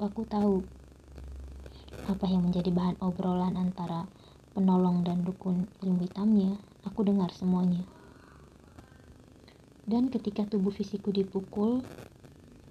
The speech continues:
sebenarnya bukan aku yang dipukul, tetapi orang-orang yang ada di dalam aku, supaya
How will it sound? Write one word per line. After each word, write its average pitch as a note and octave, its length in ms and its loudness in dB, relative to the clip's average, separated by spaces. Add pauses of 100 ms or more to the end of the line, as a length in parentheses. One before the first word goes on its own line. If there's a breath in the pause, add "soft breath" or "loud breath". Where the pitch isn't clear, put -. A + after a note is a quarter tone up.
(760)
sebenarnya G3+ 560 6 (160)
bukan F#3+ 240 -4
aku G3 240 0
yang G3+ 80 4
dipukul, G3 480 -4 (320)
tetapi G#3 640 -2 (160)
orang-orang G#3 720 2
yang G#3 160 2
ada F#3+ 320 0
di F#3+ 80 0
dalam F#3 320 0
aku, - 400 -10 (1120)
supaya G#3+ 680 2